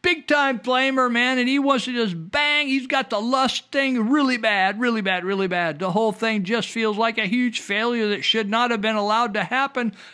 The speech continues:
especially not two and a half months into the, into the outbreak, man.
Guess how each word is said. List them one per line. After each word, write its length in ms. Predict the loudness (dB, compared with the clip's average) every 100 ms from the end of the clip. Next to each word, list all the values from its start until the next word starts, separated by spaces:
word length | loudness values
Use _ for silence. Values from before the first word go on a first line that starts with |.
| -8
especially 580 | -8 -6 -6 -4 -4 -4
not 260 | -4 -4
two 140 | -4 -2
and 100 | 0
a 40 |
half 260 | -2 -2 -2
months 260 | -2 -2
into 220 | -2 -2 0
the, 300 | 0 -2 -6 -10 -20 _
into 320 | -4 0 0
the 120 | 0 -2
outbreak, 600 | 0 0 2 0 0 0
man. 360 | -2 0 -2